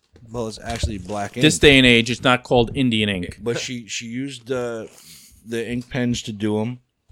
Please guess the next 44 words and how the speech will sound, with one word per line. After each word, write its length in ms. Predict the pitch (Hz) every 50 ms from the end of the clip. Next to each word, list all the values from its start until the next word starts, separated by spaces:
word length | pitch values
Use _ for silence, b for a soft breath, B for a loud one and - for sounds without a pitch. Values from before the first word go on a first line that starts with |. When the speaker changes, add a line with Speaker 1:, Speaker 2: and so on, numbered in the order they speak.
| - _ _ _ _ _ _ -
Speaker 1:
and 140 | 104 107 107
then 320 | 110 107 104 104 104 104
she 260 | 98 - - - 107 98
painted 480 | 87 _ - 107 98 101 98 - 107 110
it. 80 | 101
It 40 | 101 104
was 120 | 98 87
beautiful. 480 | 76 _ _ - 117 127 120 110 - 101
She 100 | 90 - _
put 140 | - 117 101
it 40 | 98
in 80 | 95
a 40 | 92
beautiful 400 | 80 78 95 101 104 101 104 98
frame 260 | 90 - 104 104 104 104
for 140 | - - 113
me. 200 | 110 113 113 107 - b b b b b b b b b b b b b b _ _ _
And 500 | - 107 110 107 107 107 104 104 101 90 _ _ _ _ _ _ _ _ _ _ _
I'm 160 | - 95 110 113
looking 280 | 131 143 - - 143
at 120 | 139 131 -
the 60 | -
picture. 580 | - - - 131 127 123 - - 98 87 90 87 _ _ _
It, 200 | - 104 101 87
she, 260 | - - - 104 104 85
she 280 | - - - 110 110 110
oversized 680 | - 139 143 135 139 135 - 156 143 139 131 117 92 95
it. 140 | 92 90 _ _ _ - - -
It 120 | 107 104
wasn't 280 | 98 107 117 101 113 117
the 80 | - -
size 260 | - 117 110 104 92
of 60 | 104
the 80 | 95 -
comic 420 | - 131 127 120 110 92 - _
Speaker 2:
Hmm. 80 | - 113
Speaker 1:
cover. 300 | 101 87 80 73 71 _
She, 200 | _ - - 101
and 120 | 98 92 85
she 140 | - - 101
did 240 | 87 85 147 170
it 160 | 123 82 76 78
beautiful. 400 | 110 135 135 - - 92 82 76
Free. 280 | _ - - 117 123